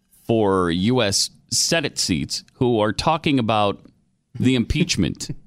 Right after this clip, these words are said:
<laughs> of Donald Trump. You know, the blue wave. There's a blue wave coming to Texas. Blue wave.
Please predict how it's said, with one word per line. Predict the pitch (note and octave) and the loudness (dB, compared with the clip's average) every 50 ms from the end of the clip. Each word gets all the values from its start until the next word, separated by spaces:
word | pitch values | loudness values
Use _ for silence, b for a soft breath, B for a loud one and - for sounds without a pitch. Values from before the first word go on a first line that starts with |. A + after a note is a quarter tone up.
| D#3 - _ - | -16 -16 _ -18
<laughs> | C3 - _ - B2 - - | -20 -18 _ -20 -10 -4 -2
of | G2+ F#2 E2+ | -2 0 0
Donald | D2+ F2 E2 D#2 C#2+ C#2 | 0 -2 -2 -2 -2 -2
Trump. | - F2 C#2 B1+ - B B B B B B | -2 -2 -4 -4 -6 B B B B B B
You | - | 0
know, | C3+ F3+ | 0 0
the | F#3+ C#3+ | 0 0
blue | A#2 D#3 G#3+ G#3+ | 0 0 2 2
wave. | D#3+ F3+ F#3 D3 F#2+ D#2 C#2+ - - | 2 2 2 0 -2 -4 -8 -10 -6
There's | - A3+ C4 - | -4 -2 0 0
a | F4+ | 2
blue | C#4 F4 G#4 A#4+ D#4+ | 2 4 4 4 4
wave | A#3 D#4+ G4 F#4+ C#4 G#3+ - | 4 2 2 2 0 -2 -2
coming | - C#4+ D#4 C#4+ B3 | -2 -2 -2 -2 -4
to | A#3 | -2
Texas. | F#3+ - D4 D4 D4+ - - C3+ - | 0 0 0 0 0 -2 -2 -2 -2
Blue | - - C4+ G4 A#4+ G#4+ | -2 -2 0 2 4 4
wave. | D4 D4+ F4 G4 A4 A4 F#4 A3+ C#3+ A2 - - | 4 4 4 4 4 2 0 0 -2 -4 -8 -12